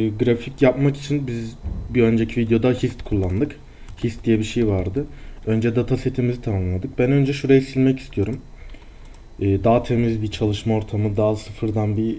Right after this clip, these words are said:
e, kod yazabilmek için sizinle beraber. Şimdi, e, bir tane data seti tanımlayayım önce. My data set diyeyim. My data. Bu arada bunları böyle alt tire de koyabilirsiniz.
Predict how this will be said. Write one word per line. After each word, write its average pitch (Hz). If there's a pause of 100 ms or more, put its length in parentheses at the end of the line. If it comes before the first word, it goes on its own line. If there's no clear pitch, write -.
e, 110
kod 110
yazabilmek 113
için - (320)
sizinle 104
beraber. 104 (640)
Şimdi, 123 (560)
e, 139 (800)
bir 131
tane 131 (200)
data 120
seti 127
tanımlayayım 107 (120)
önce. 104 (600)
My 110
data 113
set 90 (120)
diyeyim. 117 (220)
My 101
data. 107 (1500)
Bu 113
arada 123
bunları 127
böyle 123
alt 107
tire 113
de 110
koyabilirsiniz. 104